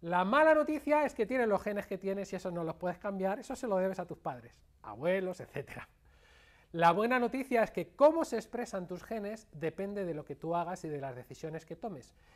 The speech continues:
Y como sobre esto sí podemos actuar y eso sí depende de nosotros, en ese sentido siempre somos responsables. De eso vamos a hablar hoy. Vale. Nuestro objetivo es estar en equilibrio. Nuestro cuerpo tiende a la salud,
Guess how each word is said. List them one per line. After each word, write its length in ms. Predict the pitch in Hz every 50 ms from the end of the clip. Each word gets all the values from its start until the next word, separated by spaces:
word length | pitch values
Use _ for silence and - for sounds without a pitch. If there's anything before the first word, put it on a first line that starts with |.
| _ _ -
Y 120 | 233 -
como 340 | - 220 208 190 190 180 -
sobre 420 | - - - 190 196 185 202 233
esto 240 | 285 285 - - 220
sí 160 | - - 240
podemos 380 | 220 220 208 202 202 196 185 -
actuar 400 | 190 175 - 190 196 214 185 147
y 80 | 151 180
eso 180 | 202 - 160
sí 160 | - - 214
depende 380 | 226 190 165 160 180 185 190 196
de 100 | 202 214
nosotros, 480 | 226 240 - 202 175 - 160 185 185 - - _ - _ _ -
en 180 | 160 160 175
ese 160 | 208 196 233
sentido 400 | 214 - 196 180 196 196 190 208
siempre 400 | - - - - 190 180 180 175
somos 240 | 156 - 151 143 135
responsables. 640 | 135 131 - - 123 107 - 123 104 98 - - _ _ _ _ -
De 140 | 151 185
eso 140 | 202 196 208
vamos 200 | 190 180 165 -
a 40 | 147
hablar 220 | 135 123 117 104
hoy. 80 | 101 - _ _ _ _ _ _ _ _
Vale. 180 | - 151 - - _ _ _ _ _ _ _ _ _ _ _ _ _ _ _ _ _ -
Nuestro 280 | 196 220 226 226 240 240
objetivo 480 | 220 - 240 226 302 311 311 311 294
es 340 | 302 311 311 294 - - - -
estar 420 | 190 175 - - 240 247 247 - -
en 240 | 208 208 214 208 - -
equilibrio. 640 | 180 165 156 156 147 147 165 156 120 104 101 - - _ _ _ _ _ _ _ _ _ - - - - _ _ _ _ - _ _ -
Nuestro 300 | 165 175 170 - - 185
cuerpo 380 | - 269 277 269 277 285 254 262
tiende 320 | 240 240 240 240 233 233
a 120 | 226 208
la 140 | 190 185 180
salud, 380 | - - 175 185 226 294 294